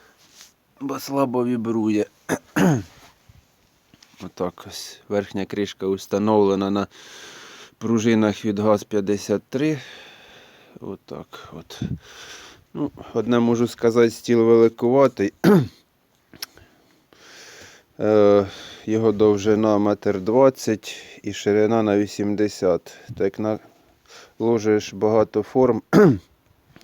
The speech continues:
то він посередині тут слабо вібрує. Точніше, с-, нормально вібрує, а з краю силь-, е, слабо вібрує. Та, думаю, потрібно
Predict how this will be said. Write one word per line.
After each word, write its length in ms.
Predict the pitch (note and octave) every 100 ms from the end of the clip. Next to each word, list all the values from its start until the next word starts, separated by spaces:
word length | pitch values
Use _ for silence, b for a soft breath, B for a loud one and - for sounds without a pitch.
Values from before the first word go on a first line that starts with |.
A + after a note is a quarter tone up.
| _
то 100 | F#2+
він 240 | G2+ G2 F#2+ B B B B B B
посередині 800 | - A2 - A2+ A2 G#2 G2+ G#2
тут 200 | G#2 A2
слабо 420 | - A2+ A2 G2+ G#2
вібрує. 640 | G#2+ G2 A#2 B2+ G#2 F#2+ F2 B B B B B B B B _
Точніше, 520 | A2+ G#2 A2 G#2+ -
с-, 240 | G2 - - -
нормально 540 | A2 A#2+ C#3+ A2+ G2+
вібрує, 520 | G2 F#2 G2+ G2+ G2
а 120 | G2
з 120 | G2 -
краю 400 | B2 B2 G#2 F#2+
силь-, 300 | - G#2 F#2 -
е, 120 | F#2+
слабо 480 | - G#2+ G2+ F2+ F2+
вібрує. 560 | F#2 F2+ F#2 F#2 F2+ F2+ B B B B B B B
Та, 140 | - A2
думаю, 320 | G#2+ A2+ G#2+
потрібно 580 | - G#2+ A2 A#2 A2